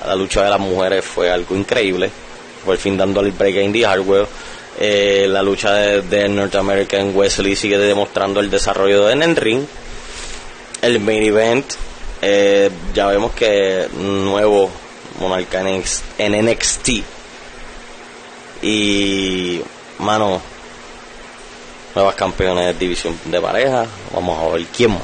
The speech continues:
traen para la división de pareja. Así que, mi gente, lo que te puedo decir es que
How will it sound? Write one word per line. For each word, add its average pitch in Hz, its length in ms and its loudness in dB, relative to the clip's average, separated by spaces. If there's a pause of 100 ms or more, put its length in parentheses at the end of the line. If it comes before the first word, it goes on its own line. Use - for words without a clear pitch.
(120)
traen 95 200 -6
para 92 180 -2
la 92 40 0
división 92 320 -2
de 92 80 0
pareja. 101 380 0 (1400)
Así 104 180 -4
que, 92 280 0 (560)
mi 90 140 -4
gente, 92 440 -2 (1120)
lo 104 160 6
que 107 80 6
te 101 100 4
puedo 113 180 6
decir 123 340 4
es 135 360 0
que 120 220 0